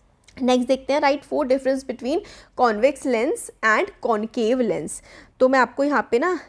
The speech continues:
अच्छे से कर, क्योंकि क्वेश्चन काफ़ी इंपॉर्टेंट है, तो हम कॉन्वेक्स लेंस और कॉनकेव लेंस में डिफरेंस देख लेते हैं। तो यहाँ पे देखिए, कॉनकेव मैं आपको लिख के बता देती हूँ, कॉनकेव, और यहाँ पे आप लोग लिख लीजिए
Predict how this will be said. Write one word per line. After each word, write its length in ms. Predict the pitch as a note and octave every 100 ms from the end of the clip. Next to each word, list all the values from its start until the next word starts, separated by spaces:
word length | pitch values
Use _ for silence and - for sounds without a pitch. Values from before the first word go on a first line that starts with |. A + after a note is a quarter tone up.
| -
अच्छे 220 | A#3 C4
से 80 | B3+
कर, 100 | B3+
क्योंकि 280 | B3+ A#3+ C#4
क्वेश्चन 280 | B3+ D4
काफ़ी 260 | C#4 B3 C#4
इंपॉर्टेंट 540 | C#4 A#3 G3 B3+ C4+
है, 180 | A3 B3+
तो 160 | F4 C#4
हम 200 | B3+ D4
कॉन्वेक्स 520 | - A3+ G3 A#3 B3
लेंस 240 | C4 A3 A3+
और 100 | C#4
कॉनकेव 520 | - G#3+ G#3 A3+ A#3+
लेंस 300 | A3 F#3+ G#3
में 80 | C4
डिफरेंस 360 | A#3+ - G3+ G3+
देख 220 | E3 G#3
लेते 220 | - -
हैं। 160 | D3+ A#3 - - - _
तो 60 | C#4
यहाँ 360 | A#3+ A#3+ A3 -
पे 80 | C4
देखिए, 560 | A#3+ - A#3+ B3 F#4+ A#4 _ _ _ _ -
कॉनकेव 680 | A3+ A3 - A#3 A3+ A#3+
मैं 100 | A#3+
आपको 200 | A3 A3+
लिख 120 | A3+
के 100 | -
बता 260 | A3+ G#3+ G3
देती 300 | F3+ F#3+ -
हूँ, 180 | C4 A4 - _ _ _ _ -
कॉनकेव, 600 | G#3+ F#3+ - G#3 B3 F#4+ - _ _ _ _ - - _ _ G#3
और 300 | A3+ C4+ C4
यहाँ 240 | A#3+ A3+ G#3
पे 80 | -
आप 240 | - G#3+ -
लोग 140 | A#3
लिख 240 | A#3 A3
लीजिए 440 | A#3 G#3 G#3+ C4+